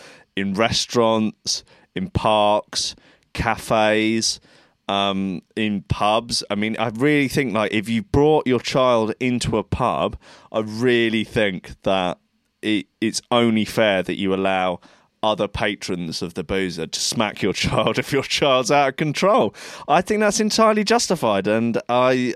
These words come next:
I'm gonna lob-, I'm gonna s-, start a change dot org petition. Um, I'm gonna write to Theresa May. I'm sure she'd be up for it. I mean, Conservatives love a good, <laughs> love a good smack. Um,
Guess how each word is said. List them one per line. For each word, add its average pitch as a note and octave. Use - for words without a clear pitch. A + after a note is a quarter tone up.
I'm C3
gonna B2+
lob-, B2+
I'm B2+
gonna B2+
s-, B2
start B2
a -
change C#3
dot C3
org A2+
petition. D#3
Um, G2+
I'm G#2+
gonna G#2+
write A#2
to A2+
Theresa A#2
May. A2
I'm A2
sure C3+
she'd G#2+
be E2
up D#2+
for F2
it. -
I F#2
mean, F#2+
Conservatives G2
love F2+
a -
good, -
<laughs> -
love A#2+
a G#2+
good F#2+
smack. F#2
Um, G2